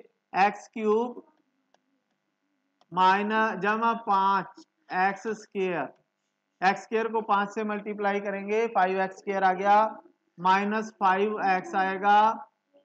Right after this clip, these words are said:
इसको इससे गुणा करेंगे और माइनस ट्वेंटी फ़ाइव, और ये प्लस ट्वेंटी फ़ाइव अलग से है। तो इसमें देखिए, ये plus और माइनस ट्वेंटी फ़ाइव cancel हो गए,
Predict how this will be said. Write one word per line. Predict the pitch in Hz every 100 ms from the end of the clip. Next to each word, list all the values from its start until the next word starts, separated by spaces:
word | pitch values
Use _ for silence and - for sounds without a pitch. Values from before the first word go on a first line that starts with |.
| -
इसको | 180 185 202
इससे | 190 202 202
गुणा | 214 220
करेंगे | 214 214 214 220
और | 214 208
माइनस | 202 202 220 220
ट्वेंटी | 220 208 208 220
फ़ाइव, | 196 165 135 _ _ _ _ _ _ _ _ _ _ _
और | - 185 208
ये | 220
प्लस | 220 220 220
ट्वेंटी | 226 220 208 214
फ़ाइव | 208 208 190
अलग | 165 165
से | 175 175
है। | 151 135 _ _ _ _ 269 294 _ _ _ _ _ _ _ _ _ _ _ _ _ _ _ - _ -
तो | 202
इसमें | 226 226 240 262
देखिए, | 233 202 185 220 226
ये | 240 233 226 233
plus | 220 226 226
और | 233 226
माइनस | 208 208 220 220 -
ट्वेंटी | 214 208 214
फ़ाइव | 208 208
cancel | 208 180 175 214
हो | 220
गए, | 220 226